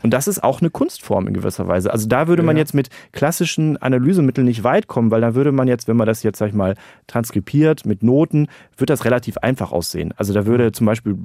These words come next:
Speaker 1: Schlagzeugrhythmus sieht so aus, kann man nach einer zweiten Kla-
Speaker 2: Din, din, dum.
Speaker 1: du einfach so
Speaker 2: Ja,
Speaker 1: nachspielen
Speaker 2: kann ich
Speaker 1: nach der
Speaker 2: sofort
Speaker 1: zweiten,
Speaker 2: nachspielen, ja.
Speaker 1: äh, Schlagzeugstunde.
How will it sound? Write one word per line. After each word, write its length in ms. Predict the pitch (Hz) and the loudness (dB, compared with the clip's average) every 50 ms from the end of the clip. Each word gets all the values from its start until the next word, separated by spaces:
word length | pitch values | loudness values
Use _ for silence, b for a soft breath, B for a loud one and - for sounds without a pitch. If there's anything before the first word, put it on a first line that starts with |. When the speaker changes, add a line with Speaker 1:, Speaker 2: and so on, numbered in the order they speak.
| - | -12
Speaker 1:
Schlagzeugrhythmus 760 | 87 - 98 101 113 - - 113 - 117 - 117 110 107 - | -8 -4 -4 -4 -4 -2 -2 -2 -2 -2 0 0 -2 -2 -2
sieht 160 | - 110 98 - | -4 -6 -4 -4
so 100 | - - | -4 -2
aus, 300 | 107 107 107 - - _ _ | -2 -2 -2 -4 -10 _ _
kann 160 | - 113 107 | -4 -2 0
man 100 | 104 98 | 0 0
nach 80 | 98 92 | 0 -2
einer 160 | 98 95 95 | -2 -4 -4
zweiten 280 | - - 101 - - | -2 -4 -4 -4 -4
Kla- 220 | - - 127 120 - | -4 -2 -4 -4 -2
Speaker 2:
Din, 220 | - 110 104 98 | -6 -8 -8 -6
din, 0 | |
dum. 180 | 104 98 95 95 - | -8 -10 -10 -10 -12
Speaker 1:
du 220 | 107 - 110 110 - | -6 -2 -2 -2 0
einfach 300 | - 117 117 120 113 - | -2 -2 0 -2 -2 -4
so 160 | - - 113 | -4 -2 0
Speaker 2:
Ja, 80 | 107 104 | 2 2
Speaker 1:
nachspielen 400 | 107 127 113 - - 117 107 98 | 2 0 -2 -4 -2 0 2 2
Speaker 2:
kann 80 | - - | 2 -2
ich 100 | 123 - | -2 -2
Speaker 1:
nach 120 | - 110 | -2 -2
der 0 | |
Speaker 2:
sofort 160 | 123 - 110 - | 0 -2 -2 0
Speaker 1:
zweiten, 460 | 127 110 110 - 104 101 101 98 98 | 0 -2 -2 0 -2 -2 -2 -2 -2
Speaker 2:
nachspielen, 220 | - - 95 92 | -2 -2 0 0
ja. 40 | 92 | 0
Speaker 1:
äh, 60 | 98 | 0
Schlagzeugstunde. 540 | - - 117 113 - 101 - - 101 92 90 | -2 -2 -4 -4 -4 -10 -6 -2 -2 -2 -2